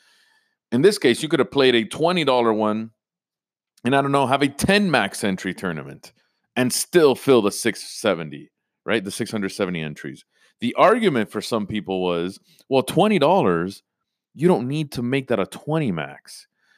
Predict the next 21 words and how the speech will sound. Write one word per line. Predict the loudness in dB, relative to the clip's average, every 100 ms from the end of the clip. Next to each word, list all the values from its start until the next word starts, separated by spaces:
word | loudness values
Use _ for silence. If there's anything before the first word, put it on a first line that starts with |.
| _
You | -4
can | 0 2
make | 2 2
that | 0
a |
five | -2 -2 2 4 4 2 -2 -6
max, | -8 -8 -10 -16 -20 _ _ _
and | -2 0
it's | -2 -6
football. | -10 4 4 4 2 2 0 -4
It's | -8 -8
still | -16 0 4 4
going | 2 0 -2 -6
to | -10
fill. | -6 -2 0 0 -6 -18 _ _ _ _ _ _ _
Why | 2 4
are | 4
you | 4 2
going | 2 2 0
to | -2 -4
give | 0 2 2